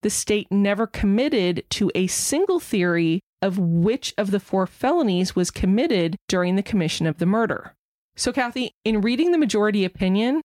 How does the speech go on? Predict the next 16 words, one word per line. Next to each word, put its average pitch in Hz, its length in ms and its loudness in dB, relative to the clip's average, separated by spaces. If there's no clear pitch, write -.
the 220 80 0
Ohio 240 320 0
Supreme 240 360 -2
Court 220 200 -2
Chief - 240 -4
Justice 196 420 -2
Maureen 196 300 2
O'Connor 226 480 -2
explained 180 720 -2
that 180 400 -2
when 214 160 0
this 240 220 -2
was 311 120 -2
taken 247 340 -2
to - 120 -4
trial, 190 720 0